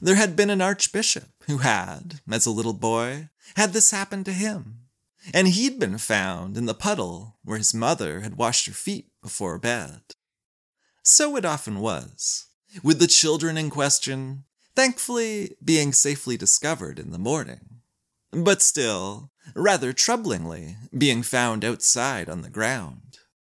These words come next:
with the door of the house still sealed shut. On a much lighter note, Gervais has his own experience to contribute here, but not one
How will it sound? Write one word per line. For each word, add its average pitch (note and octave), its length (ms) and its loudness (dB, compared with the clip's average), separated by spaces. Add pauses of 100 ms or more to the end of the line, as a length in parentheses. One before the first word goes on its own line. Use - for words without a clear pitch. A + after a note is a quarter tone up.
with D3 200 2
the D3 100 4
door D#3+ 260 4
of C#3 140 -2
the G2+ 80 -8
house - 680 2
still - 680 0 (220)
sealed A2+ 420 2
shut. - 560 -2 (1600)
On D3+ 140 4
a B2 60 2
much A2+ 320 0
lighter A#2 360 0
note, F#2 500 -10 (320)
Gervais A3+ 440 4 (380)
has E3 200 2
his D3 160 2
own E3 260 2
experience - 800 -4
to - 100 -4
contribute C3+ 540 0
here, - 480 -14 (500)
but A#3+ 120 4
not A3+ 260 4
one A#2+ 540 2